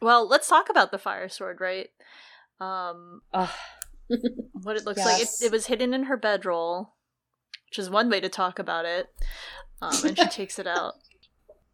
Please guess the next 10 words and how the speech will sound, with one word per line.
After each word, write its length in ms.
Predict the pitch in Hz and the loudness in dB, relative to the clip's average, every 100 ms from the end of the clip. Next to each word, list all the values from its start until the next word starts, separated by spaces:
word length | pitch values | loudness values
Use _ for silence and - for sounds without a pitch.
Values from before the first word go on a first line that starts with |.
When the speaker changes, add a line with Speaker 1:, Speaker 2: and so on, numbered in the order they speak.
| _ | _
Speaker 2:
Gold 380 | - 226 247 254 | 8 10 10 6
glimmered 500 | - 226 226 233 226 | 2 6 6 4 2
yellow 380 | 185 175 180 175 | 0 0 2 0
in 100 | 180 | -2
the 60 | 185 | -4
candlelight, 800 | - 165 156 156 160 147 156 - | -6 -6 -4 -4 -2 -2 -4 -6
and 240 | 156 147 135 | -4 -2 0
rubies 520 | 151 156 165 170 - | 0 -2 -4 -2 -2
smoldered 600 | - 147 147 156 156 - | -2 -4 -4 -4 -6 -8
red. 340 | - 82 - | -8 -6 -8